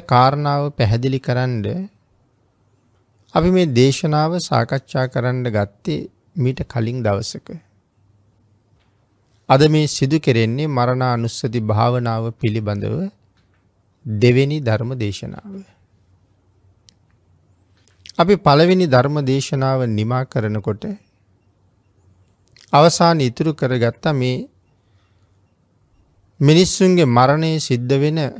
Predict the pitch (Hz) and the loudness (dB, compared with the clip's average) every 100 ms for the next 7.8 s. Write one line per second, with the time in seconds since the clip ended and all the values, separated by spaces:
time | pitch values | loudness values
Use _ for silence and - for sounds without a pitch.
0 | 147 - - 139 139 - 151 143 120 113 | -18 -12 2 2 2 0 0 0 -2 0
1 | 135 160 - _ _ _ _ 135 123 120 | -2 -2 -12 _ _ _ _ -4 -2 -4
2 | 123 135 120 113 113 113 123 110 110 - | -6 -4 -2 -2 -2 -6 -6 -4 -4 -6
3 | 120 107 - 117 113 - - - 175 - | -6 -4 -4 -4 -6 -8 -12 -12 -16 -20
4 | _ _ _ _ _ _ _ _ _ _ | _ _ _ _ _ _ _ _ _ _
5 | _ _ _ _ _ - 156 165 143 120 | _ _ _ _ _ -6 -2 0 0 -2
6 | 160 156 120 113 113 104 135 143 131 117 | -2 0 0 0 0 0 -2 -2 -2 -2
7 | 120 127 113 120 - 117 104 101 | -2 -2 -2 -4 -2 -2 0 -2